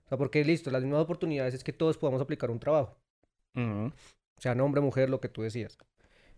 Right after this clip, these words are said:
Speaker 1: Pero entonces la igualdad de resultados sería entonces que, por-, que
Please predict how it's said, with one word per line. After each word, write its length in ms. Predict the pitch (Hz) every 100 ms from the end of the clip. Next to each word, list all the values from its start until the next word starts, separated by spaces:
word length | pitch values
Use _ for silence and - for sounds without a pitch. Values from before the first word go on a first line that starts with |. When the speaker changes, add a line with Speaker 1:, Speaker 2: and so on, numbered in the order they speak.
| -
Speaker 1:
Pero 120 | 151
entonces 380 | 156 170 160 165
la 160 | 170
igualdad 280 | 170 160 147
de 100 | 135
resultados 480 | 143 151 156 131 127
sería 280 | 143 135 127
entonces 360 | 123 135 127 -
que, 100 | 139
por-, 240 | - 139
que 640 | - 135 127 123 117 113